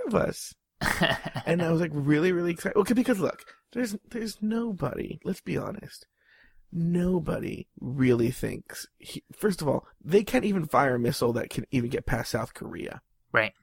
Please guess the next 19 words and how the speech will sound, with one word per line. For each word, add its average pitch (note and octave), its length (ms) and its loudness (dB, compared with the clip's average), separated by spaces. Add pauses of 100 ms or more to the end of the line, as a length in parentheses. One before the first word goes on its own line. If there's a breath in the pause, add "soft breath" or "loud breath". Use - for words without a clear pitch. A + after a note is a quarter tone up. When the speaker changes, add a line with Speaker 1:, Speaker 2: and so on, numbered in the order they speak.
(160)
Speaker 1:
Okay? A#2+ 320 -2 (420)
So - 140 -6
they're E3 100 8
not F3+ 120 2
gonna F3 120 2
get C#3 180 4
one B2 120 4
that A#2 120 -2
comes A#2+ 200 0
all A2+ 100 -2
the G#2+ 60 -4
way C3 100 -4
over - 120 -8
here. - 320 -8 (340 soft breath)
But D3 160 0
two, E3+ 280 4
and D#3 140 4
this A3 160 -2
is, B3+ 140 -2